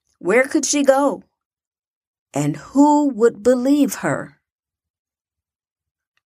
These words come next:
Mary recalled the angel's words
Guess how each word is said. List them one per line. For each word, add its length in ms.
Mary 400
recalled 600
the 220
angel's 520
words 680